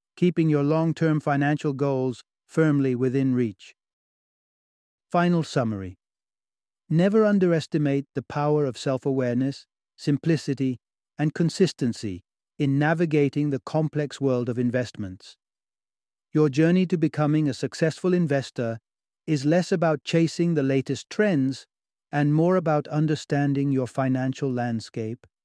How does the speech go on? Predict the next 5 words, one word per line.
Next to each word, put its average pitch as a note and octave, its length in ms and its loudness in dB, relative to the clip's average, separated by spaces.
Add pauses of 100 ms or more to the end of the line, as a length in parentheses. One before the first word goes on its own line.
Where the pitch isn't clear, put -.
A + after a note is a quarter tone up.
(340)
recognizing C#3 720 -2
your C3 140 0
personal C#3 580 -4
and B2 180 -4
emotional C3+ 560 -2